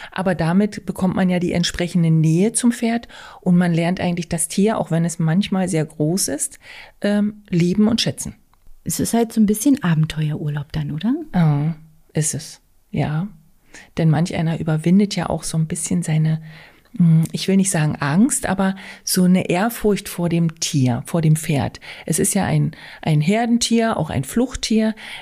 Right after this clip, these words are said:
Speaker 1: Es, äh, ist groß, es ist stark, ähm, aber es hat eben treue Augen. Und ich glaube, das ist einfach das, was manch einem dann einknicken lässt und, äh, die Liebe zum Pferd entdecken lässt. Auch wenn man vorher nie mit Pferden zu tun hatte.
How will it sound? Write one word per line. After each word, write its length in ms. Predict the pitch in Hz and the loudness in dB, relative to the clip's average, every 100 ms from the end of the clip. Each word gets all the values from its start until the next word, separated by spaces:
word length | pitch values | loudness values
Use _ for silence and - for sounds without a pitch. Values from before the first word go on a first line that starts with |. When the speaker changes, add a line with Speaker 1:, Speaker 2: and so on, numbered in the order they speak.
| - | -4
Speaker 1:
Es, 240 | 160 - | -2 -2
äh, 240 | - - - | -4 -6 -4
ist 280 | 160 - - | -4 -2 -4
groß, 540 | - 170 190 247 262 | 0 2 4 2 0
es 180 | - - | -2 -4
ist 240 | - - | -4 -4
stark, 640 | - - 208 240 254 247 - - - - - | -4 -2 0 0 0 -2 -10 -18 -20 -12 -2
ähm, 480 | 175 175 175 170 - - | 0 0 0 -2 -4 -8
aber 220 | 170 180 | -2 -2
es 160 | 175 - | 0 -2
hat 120 | 175 | 0
eben 200 | 165 160 | 2 0
treue 380 | - 156 160 - | 0 0 2 2
Augen. 300 | 151 180 190 | 2 4 2
Und 120 | 165 | 0
ich 80 | - | -2
glaube, 200 | 165 170 | -2 0
das 280 | 170 - - | -2 -4 -4
ist 180 | - | -4
einfach 320 | - 151 156 160 | -2 -2 -2 -4
das, 320 | 160 160 - - - - - | -4 -4 -8 -14 -18 -20 -6
was 280 | 165 156 - | -2 0 2
manch 320 | 147 156 - | 2 0 0
einem 240 | 156 151 | 0 0
dann 380 | 156 143 139 156 - - - - | 0 -2 -2 -2 -6 -20 -14 -4
einknicken 600 | 160 160 - 147 147 143 | -2 0 0 0 2 0
lässt 360 | 143 156 - | 0 -2 -2
und, 280 | - 147 147 | 0 0 0
äh, 120 | - | -2
die 120 | 156 | -2
Liebe 220 | 147 151 156 | 0 0 0
zum 160 | 156 | 0
Pferd 220 | 156 156 | -2 -2
entdecken 340 | 151 151 147 123 | -2 -2 0 0
lässt. 300 | 117 - - - - - | 0 -4 -10 -20 -16 -6
Auch 160 | 160 | -4
wenn 120 | 180 | 0
man 120 | 185 185 | 0 0
vorher 300 | 180 175 165 | 0 2 2
nie 320 | 180 196 190 - - | 4 2 0 -6 -6
mit 120 | 165 | -4
Pferden 260 | - 170 160 | 0 0 0
zu 120 | - | -2
tun 260 | - 156 143 | -4 -2 -2
hatte. 240 | 135 139 | -4 -12